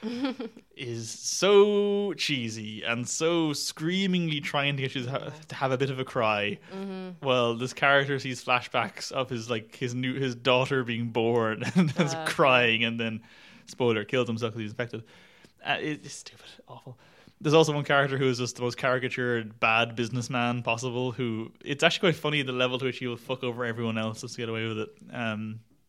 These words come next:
Speaker 2: but yeah, no, it's good fun. I'd recommend it.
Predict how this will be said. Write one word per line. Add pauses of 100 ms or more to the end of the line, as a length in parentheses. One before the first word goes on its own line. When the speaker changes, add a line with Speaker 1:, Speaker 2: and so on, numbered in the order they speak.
(600)
Speaker 2:
but
yeah,
no,
it's
good
fun. (100)
I'd
recommend
it.